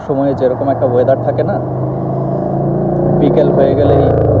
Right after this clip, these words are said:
বিকেল হয়ে গেলেই শীত বাড়তে থাকে, ওইরকম একটা ওয়েদার এখন। দেখা যায় আমাদের দেশে তো এইটাই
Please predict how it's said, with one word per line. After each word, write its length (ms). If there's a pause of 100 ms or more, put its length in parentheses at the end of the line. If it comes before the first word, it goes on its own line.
(880)
বিকেল 320
হয়ে 200
গেলেই 440 (260)
শীত 300
বাড়তে 300
থাকে, 300 (420)
ওইরকম 320
একটা 180
ওয়েদার 360
এখন। 260 (1300)
দেখা 240
যায় 140
আমাদের 340
দেশে 280
তো 200
এইটাই 580